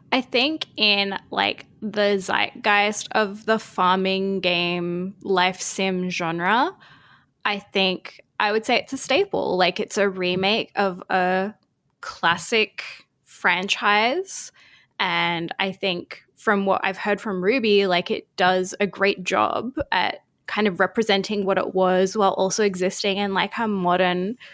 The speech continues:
kind of time frame where, you know, we have Wildflowers and we have Stardew Valley and we have all these, like,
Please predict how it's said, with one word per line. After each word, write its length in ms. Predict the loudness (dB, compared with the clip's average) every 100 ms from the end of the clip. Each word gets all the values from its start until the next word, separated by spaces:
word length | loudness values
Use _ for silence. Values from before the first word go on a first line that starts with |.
| -20 -20 -12
kind 220 | -4 -2
of 60 | -2
time 360 | -2 0 2
frame 380 | 0 2 2 2
where, 340 | 4 4 2 0
you 80 | 0
know, 120 | 0
we 180 | 2 2
have 460 | 0 2 2 2 2
Wildflowers 600 | 0 0 -2 0 -2 -4
and 100 | -4
we 140 | -4
have 380 | -6 0 0 0
Stardew 520 | -4 -2 0 -2 0
Valley 240 | 2 2
and 80 | 0
we 140 | -2 -4
have 340 | 0 0 2
all 160 | -2 0
these, 240 | 0 2
like, 260 | 0 -2